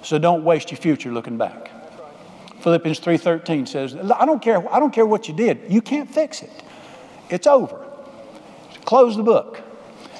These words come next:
Speaker 1: Philippians three thirteen says this, "Forgetting those things which are behind.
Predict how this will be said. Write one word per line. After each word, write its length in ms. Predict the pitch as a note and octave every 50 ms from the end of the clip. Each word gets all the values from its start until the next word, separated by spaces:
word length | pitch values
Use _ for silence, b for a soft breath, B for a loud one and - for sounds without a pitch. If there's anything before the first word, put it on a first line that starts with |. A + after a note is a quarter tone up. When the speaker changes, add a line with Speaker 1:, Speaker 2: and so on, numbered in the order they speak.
| B B B
Speaker 1:
Philippians 360 | - G#3 G#3+ G3 - F#3+ F3
three 180 | - - G3+ G3+
thirteen 460 | F3+ - G3+ F#3+ F#3 - F#3 G3 F#3
says 280 | D#3 - F3 E3 D#3 C3
this, 260 | F3 E3+ C#3+ A#2 -
"Forgetting 920 | - - - - D3+ C#3 B2+ A#2+ B2+ C3+ F#3+ A3 A3 G#3+ A3 G#3 G3 F#3+
those 320 | F#3 F#3+ G3 F#3+ F#3 F#3
things 300 | - - F#3+ F#3 F3 D3+
which 180 | E3+ E3+ - -
are 60 | E3 D3+
behind. 440 | C#3 C3 B2+ B2+ A#2 G#2 F2 -